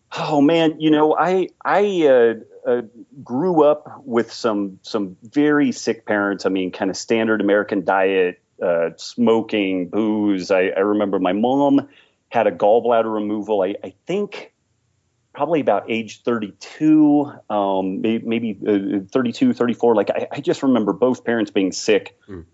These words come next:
Speaker 1: the whole time that I was growing up. And I, I, looking back, I had a lot of problems too. Like, I, I had, uh, chronic ear infections, chronic, like, uh, you know, it seemed like I would get, um,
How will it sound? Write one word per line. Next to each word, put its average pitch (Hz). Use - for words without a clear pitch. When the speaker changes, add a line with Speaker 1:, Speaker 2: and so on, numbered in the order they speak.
Speaker 1:
the 120
whole 156
time 113
that 101
I 95
was 90
growing 98
up. -
And 101
I, 285
I, 117
looking 151
back, 202
I 202
had 320
a -
lot 110
of 104
problems 123
too. 196
Like, 92
I, 104
I 107
had, 98
uh, 90
chronic 147
ear 135
infections, 120
chronic, 123
like, 95
uh, 95
you 98
know, 95
it 92
seemed 117
like 107
I 95
would 98
get, 92
um, 87